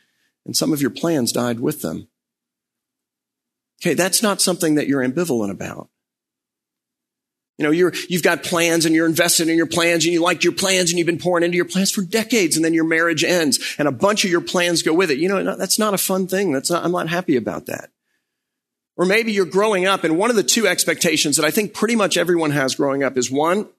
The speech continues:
I'll, I'll meet somebody and I'll get married. Doesn't always happen and it's hurtful when it doesn't. Two, I'll have children. Doesn't always happen and it's hurtful when it doesn't.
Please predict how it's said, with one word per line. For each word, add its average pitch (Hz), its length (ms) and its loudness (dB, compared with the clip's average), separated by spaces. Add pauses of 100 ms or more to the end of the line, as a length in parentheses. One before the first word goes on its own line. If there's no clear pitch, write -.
I'll, 123 220 -4
I'll 143 80 0
meet 190 240 0
somebody 165 400 0
and 151 80 2
I'll 147 100 0
get 147 180 -2
married. 120 300 -2 (240)
Doesn't 240 320 2
always 240 300 2
happen 254 340 0
and 147 100 0
it's 147 140 -2
hurtful 135 540 -2
when 131 140 -2
it 117 100 -4
doesn't. 110 440 -2 (560)
Two, 202 440 2
I'll 165 160 0
have 180 220 0
children. 156 580 -2 (1500)
Doesn't 160 280 0
always 175 280 0
happen 202 340 0
and 117 100 -2
it's 131 120 -4
hurtful 165 420 -2
when 110 140 -4
it 107 120 -10
doesn't. - 400 -6